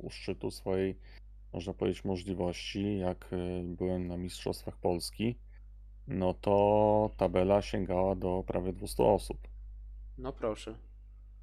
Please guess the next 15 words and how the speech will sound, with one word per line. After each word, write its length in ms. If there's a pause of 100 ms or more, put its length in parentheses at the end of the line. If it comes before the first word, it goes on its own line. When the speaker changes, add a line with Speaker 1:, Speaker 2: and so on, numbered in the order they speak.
(200)
Speaker 1:
Na 380
jednym 420
takim 920
posiedzeniu. 640 (1200)
Speaker 2:
Ale 220
Gra 220
o 100
Tron 240
L 120
C 160
G 100
już 140
też 300
jest, 580
e, 400